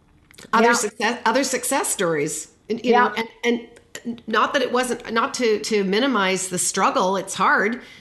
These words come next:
Speaker 1: but to your point, when bumps in the road appear, humanity seems to, to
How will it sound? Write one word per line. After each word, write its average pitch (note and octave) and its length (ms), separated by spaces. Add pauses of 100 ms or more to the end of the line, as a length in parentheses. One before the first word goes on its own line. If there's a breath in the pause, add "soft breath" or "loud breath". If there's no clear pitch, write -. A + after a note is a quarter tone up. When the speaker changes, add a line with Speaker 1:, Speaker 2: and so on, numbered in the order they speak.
(100 loud breath)
Speaker 1:
but F#3+ 320
to A3 120
your F#3 80
point, A3+ 420
when F3+ 400
bumps G3+ 320
in A#3+ 80
the A3 80
road G#3 280
appear, G#3+ 640 (280 loud breath)
humanity A#3 520
seems B3 380
to, C#4+ 180 (180)
to B3+ 160